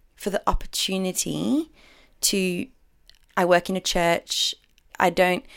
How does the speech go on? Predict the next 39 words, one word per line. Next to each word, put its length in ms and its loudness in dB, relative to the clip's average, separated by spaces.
get 180 -2
to 120 0
meet 280 -2
people 360 -4
who 180 -4
aren't 200 0
Christians 680 -8
or 100 4
even 280 2
build, 260 2
like, 220 -2
deep 220 -6
relationships 880 -4
with 160 -6
people 260 0
who 320 -2
don't 240 4
know 420 0
Jesus. 720 -2
And 260 4
so 180 6
to 140 0
have 380 4
that 140 4
opportunity 840 -2
to 160 -2
go, 420 0
you 100 6
know, 80 8
I'm 100 6
gonna 100 4
drop 180 4
a 40 4
meal, 380 6
anyone 320 2
can 100 -6
drop 220 -2
a 40 -4
meal. 420 -2